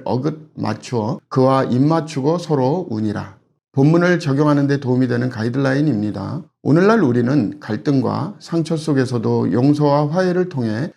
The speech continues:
하나님의 사랑을 실천해야 합니다. 야곱과 에서의 화해는 오랜 분열과 두려움을 극복하고 관계를 회복하는 모습을 보여줍니다.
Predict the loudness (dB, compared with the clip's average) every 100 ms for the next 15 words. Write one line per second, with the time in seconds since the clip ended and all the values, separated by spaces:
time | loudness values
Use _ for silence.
0 | _ 0 4 4 4 0 -2 0 0 -2
1 | -4 -6 -2 -4 -2 -2 -2 -4 -6 -12
2 | _ _ -2 2 2 2 2 4 4 4
3 | 4 2 -2 -2 -2 -4 -6 -10 -8 -2
4 | 2 2 0 0 -2 -2 -2 -2 -4 -2
5 | 2 4 2 0 -6 -6 -8 -6 -8 -6
6 | -6 -8 -12 -2 0 2 4 2 0 -4
7 | -2 -2 -2 -4 -4 -4 -4 -4 -2 -2
8 | -4 -6 -8 -12